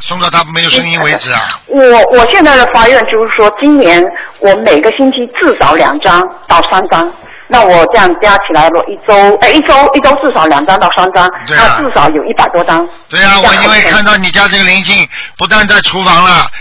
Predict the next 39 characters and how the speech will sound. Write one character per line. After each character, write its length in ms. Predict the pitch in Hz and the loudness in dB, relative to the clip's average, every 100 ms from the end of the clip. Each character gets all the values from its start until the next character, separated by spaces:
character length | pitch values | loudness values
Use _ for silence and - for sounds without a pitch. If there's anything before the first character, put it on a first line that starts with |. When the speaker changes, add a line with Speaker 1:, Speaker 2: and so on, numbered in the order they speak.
| - | -12
Speaker 1:
在 140 | - 185 | -4 0
卫 160 | 190 | 0
生 180 | 185 190 185 | 0 -2 0
间 180 | 190 185 | 2 2
了， 240 | 170 120 - - | 2 -2 -6 -14
他 120 | - 196 | -4 -2
还 160 | 208 | 0
跑 160 | 185 165 | 0 -2
到 120 | 190 | -2
你 140 | 185 | -2
的 80 | 170 180 | -4 -4
床 220 | 147 180 | -4 -2
边 220 | 196 196 | -2 0
上， 100 | 190 175 107 - - | 0 0 -4 -12 -6
所 120 | 196 | -2
以 60 | |
你 140 | 202 202 | 0 0
有 100 | 180 | 0
时 140 | 202 | 0
候 180 | 208 190 | 0 0
会 100 | 180 | -2
觉 140 | 175 | -2
得 180 | 190 185 - - | 0 0 -2 -6
这 100 | - | -4
个 60 | 202 | -2
床 240 | - 175 | 0 -2
会 120 | 202 185 | -2 -2
动。 360 | 214 180 104 _ _ _ _ _ _ _ _ _ _ _ _ _ _ - - | -2 -4 -6 _ _ _ _ _ _ _ _ _ _ _ _ _ _ -20 -4
Speaker 2:
我， 140 | 240 | 2
我 300 | 226 226 220 | 4 6 4
会 100 | 240 | 4
感 160 | - 190 | 2 2
到 100 | 208 | 2
我 160 | 185 180 | 4 4
的 60 | 202 | 4
卧 260 | 254 226 | 4 4
室 260 | - 214 202 | 2 0 0
就 160 | 214 | 0
是 80 | 202 | 0